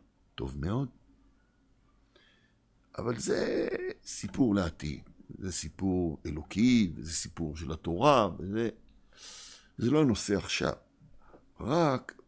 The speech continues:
פה הייתה סיטואציה ייחודית, לא בסוף ההיסטוריה, אלא באמצע ההיסטוריה, או בראשית ההיסטוריה. על כל פנים,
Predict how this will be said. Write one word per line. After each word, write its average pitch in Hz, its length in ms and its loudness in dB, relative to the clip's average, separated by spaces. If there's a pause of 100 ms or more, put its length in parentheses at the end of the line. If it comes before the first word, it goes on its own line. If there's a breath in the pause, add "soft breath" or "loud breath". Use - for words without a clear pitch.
פה 156 460 4 (640 soft breath)
הייתה 101 260 -2
סיטואציה 78 840 0
ייחודית, 80 800 -4 (320 soft breath)
לא 120 180 4
בסוף - 460 2
ההיסטוריה, 73 600 -2
אלא 76 180 -4
באמצע 101 460 0
ההיסטוריה, 71 500 -6
או 95 100 0
בראשית - 400 -6
ההיסטוריה. - 600 -8 (680 loud breath)
על 90 100 -4
כל 120 200 0
פנים, 147 420 2